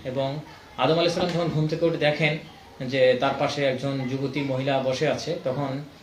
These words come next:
উনি জিজ্ঞেস করলেন, "তুমি কে?" তখন হাওয়া আলাইহিস সালাম বললেন যে, "আমি হাওয়া।"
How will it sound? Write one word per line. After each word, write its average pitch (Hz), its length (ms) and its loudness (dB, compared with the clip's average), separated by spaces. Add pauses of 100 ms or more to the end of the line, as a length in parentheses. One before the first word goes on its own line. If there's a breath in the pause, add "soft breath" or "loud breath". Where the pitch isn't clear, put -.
(160)
উনি 147 100 0
জিজ্ঞেস 151 260 2
করলেন, 160 220 0
"তুমি 165 220 0
কে?" 117 240 -4 (560)
তখন 156 260 0 (160)
হাওয়া 160 200 4
আলাইহিস 143 320 0
সালাম 139 180 -4
বললেন 143 220 0
যে, 147 100 0
"আমি 139 140 2
হাওয়া।" 135 280 2